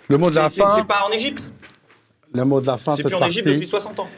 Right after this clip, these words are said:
Speaker 1: c'est que la France doit réaliser qu'aujourd'hui, elle est un pays musulman. Au lieu de réfléchir à comment faire pour ne pas se faire islamiser, c'est trop tard. Ça, c'est une discussion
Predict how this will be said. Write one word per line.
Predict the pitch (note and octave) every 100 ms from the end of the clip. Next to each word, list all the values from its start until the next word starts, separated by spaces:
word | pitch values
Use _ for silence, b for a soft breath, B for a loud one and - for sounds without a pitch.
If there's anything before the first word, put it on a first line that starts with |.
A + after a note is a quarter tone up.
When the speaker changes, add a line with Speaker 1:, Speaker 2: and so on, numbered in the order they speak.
| -
Speaker 1:
c'est | C3+
que | C#3
la | B2+
France | - C#3+ C3+
doit | A#2+ A#2
réaliser | B2 B2 A#2+ A2+ A#2+ C3+
qu'aujourd'hui, | A2+ G2+ G#2 A2+ A#2 -
elle | G#2+ A2 C3+
est | D3 - - - A2+
un |
pays | G#2 A#2
musulman. | A2 G#2+ G#2 G#2 A2+ - B B
Au | F#2+ G#2+
lieu | B2+ B2+
de | G#2
réfléchir | C3 - B2 A#2 B2+ A2+
à | A2+ A#2 B B
comment | - C3+ C3+
faire | C#3+ B2
pour | C3+
ne | A2
pas | C3+
se |
faire | -
islamiser, | A#2 C3 A#2+ A2+ B2+
c'est | -
trop | - C#3+
tard. | B2+ B2+ -
Ça, | A#2
c'est | G#2+
une |
discussion | A2 - B2 - C3